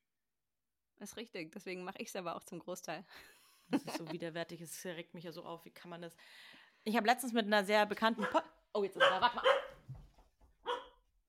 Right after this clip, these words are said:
Speaker 1: Sissi übernimmt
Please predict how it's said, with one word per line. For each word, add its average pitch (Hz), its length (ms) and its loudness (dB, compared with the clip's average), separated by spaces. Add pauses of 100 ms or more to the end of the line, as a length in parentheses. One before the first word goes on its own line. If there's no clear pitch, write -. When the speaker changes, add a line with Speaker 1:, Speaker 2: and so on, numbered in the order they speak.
(1400)
Speaker 1:
Sissi 233 380 -6
übernimmt 175 520 -6